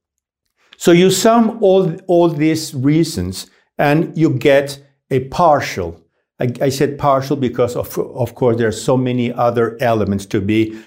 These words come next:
taken into, uh, consideration, but you already have the basic elements of why Russia invaded the Ukraine. Second question, some people claim that Putin is a new Charlemagne who wants to restore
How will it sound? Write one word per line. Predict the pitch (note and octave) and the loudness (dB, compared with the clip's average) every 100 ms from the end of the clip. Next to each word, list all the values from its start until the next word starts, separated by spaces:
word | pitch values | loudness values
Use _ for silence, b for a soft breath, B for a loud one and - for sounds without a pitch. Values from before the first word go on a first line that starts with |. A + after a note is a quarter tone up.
| B - | B -2
taken | B2 A#2 A#2+ | 0 2 -2
into, | A2 A2 - A#2 G#2+ - | -4 -6 -2 0 0 0
uh, | A2 G#2 | -2 -2
consideration, | A#2+ G#2 A2 G#2 G#2+ G#2 G#2 A2+ | -4 -4 -4 -2 0 0 -2 0
but | C3 C3 B B B | 2 0 B B B
you | D#3 D#3+ F3 | 2 4 6
already | E3+ D#3 D3 C#3 | 4 2 2 2
have | D3 C#3+ | 2 2
the | C3 | 0
basic | A#2 B2 D3+ D#3 - C3+ - D3 | 0 2 2 2 -2 -4 -4 0
elements | B2+ G#2 G2+ G2+ - _ _ _ | 2 2 -2 -6 -10 _ _ _
of | B2+ | -2
why | B2 B2+ C3+ B2+ B2+ - | 0 2 4 4 2 -4
Russia | C#3 A#2 A2 G#2 A#2 A2+ - - | -4 0 0 -2 -4 -6 -6 -4
invaded | C3 A2+ G#2 G2 G2+ G2 G#2 | -2 0 0 0 -2 -8 -6
the | F#2+ | -6
Ukraine. | F2+ - - - _ _ _ _ | -6 -10 -18 -20 _ _ _ _
Second | - - D3+ D3+ C3+ | -8 2 2 4 2
question, | C#3+ C3 C3 D#3 E3 - - | 2 2 0 -2 -4 -6 -2
some | - G3+ G3+ | 2 2 4
people | G3 G3 F3 - | 0 2 2 0
claim | - E3+ C#3 A#2 | -2 0 2 2
that | A2+ - | 0 -4
Putin | - E3 E3 D#3 - | 0 0 2 -2 0
is | D3 C#3+ | -4 -2
a | C#3 | 0
new | C3+ C#3 C3+ | 2 2 2
Charlemagne | D#3 C3+ A2 F#2 F2 F#2+ B2+ B B B | 4 4 2 0 -2 -2 -4 B B B
who | - | -2
wants | C3 B2+ C#3 C#3+ - | 0 4 2 0 -2
to | D3 | 0
restore | A#2+ A2+ A#2 - C#3 B2 B2 B2 | 2 0 -2 -2 0 4 2 0